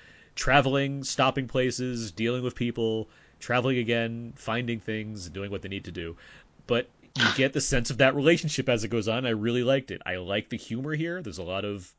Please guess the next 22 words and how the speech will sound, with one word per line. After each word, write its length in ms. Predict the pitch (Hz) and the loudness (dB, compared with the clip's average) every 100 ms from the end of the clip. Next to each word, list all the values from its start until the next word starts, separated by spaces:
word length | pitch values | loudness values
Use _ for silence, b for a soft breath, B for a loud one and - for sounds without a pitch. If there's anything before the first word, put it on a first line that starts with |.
| _ | _
humor 420 | - - 120 123 | -14 -6 -4 -2
that 160 | 120 117 | -4 -4
takes 220 | 127 123 | -6 -4
place 260 | - 127 131 | -2 -2 -2
in 60 | |
this 120 | 120 | -8
movie, 300 | 127 131 143 | -4 -4 -2
although 340 | 123 101 104 101 | -4 -2 -4 -2
it's 300 | 101 - - b b b b _ - | -4 -6 -8 b b b b _ 4
too 220 | - 135 | 12 12
gruesome, 560 | 104 110 - 165 156 - | 12 0 6 6 6 10
<laughs> 20 | |
I 100 | 175 | 10
think, 220 | 151 147 | 10 0
to 80 | 131 | -2
be 120 | - | -2
considered 400 | - 117 135 131 | -4 -2 0 0
a 60 | 123 | 0
comedy. 480 | 123 127 143 156 | -2 -4 -2 -2
There's 220 | 156 107 - | -2 -4 -4
too 140 | 127 | -4
many, 420 | 123 117 117 117 | 0 2 2 0